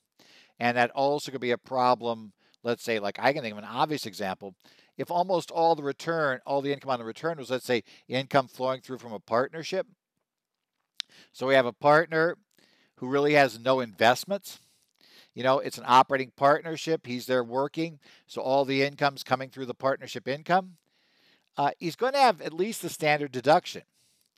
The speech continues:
So there's gonna be at least something like that shielding the amount that he'll pay state income taxes on, on the individual return, which means that if, even if it's a flat rate and we charge the flat rate, we're still gonna end up with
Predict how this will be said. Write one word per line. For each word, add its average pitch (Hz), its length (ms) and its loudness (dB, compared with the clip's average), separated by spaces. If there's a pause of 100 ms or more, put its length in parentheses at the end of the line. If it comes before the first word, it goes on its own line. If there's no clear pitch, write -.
(300)
So 131 100 -4
there's 139 120 0
gonna 220 180 -2
be 180 200 0
at 143 200 -4
least 202 380 -4
something 160 260 -6
like 135 220 0
that 156 240 4
shielding 156 840 -4
the 127 120 -8
amount 123 360 -2
that 127 80 -12
he'll 120 140 -8
pay 123 240 -4
state 123 320 -4
income 170 320 -6
taxes 113 480 0
on, 95 300 -10 (440)
on 127 140 0
the 139 80 -2
individual 120 400 -6
return, 135 600 0 (600)
which 127 240 -6
means 175 600 -8
that 139 260 6
if, 160 240 4 (140)
even 190 260 -2
if 175 100 0
it's - 120 -10
a 127 80 -6
flat 151 400 2
rate 135 500 4 (320)
and 120 80 -8
we 120 100 -8
charge 139 400 2
the 110 120 -8
flat 117 320 2
rate, 131 400 4 (720)
we're 139 160 -6
still 185 220 -4
gonna 208 180 0
end 156 60 6
up 143 120 0
with 127 140 -4